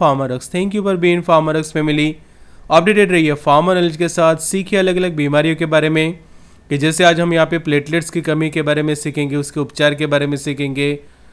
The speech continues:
उसके लिए पांच सबसे अच्छी दवाइयाँ सीखेंगे। ऐसे ही अलग अलग बीमारियों के बारे में सीखे मेडिसिन कोर्स में Pharma Rocks के ऐप ऊपर।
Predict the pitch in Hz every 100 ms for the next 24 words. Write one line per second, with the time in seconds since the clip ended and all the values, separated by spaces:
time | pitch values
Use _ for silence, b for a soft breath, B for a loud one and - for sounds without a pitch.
0 | b b 156 156 - 170 170 170 156 165
1 | - 151 - 151 160 139 131 143 160 160
2 | 147 151 147 147 143 - 165 180 156 165
3 | b b b b 151 185 202 185 180 170
4 | 160 - - - 156 151 160 160 160 156
5 | 156 160 156 147 143 151 147 123 131 165
6 | 165 156 143 139 - 165 143 151 b b
7 | b b - 147 147 156 143 135 - 135
8 | 117 104 110 104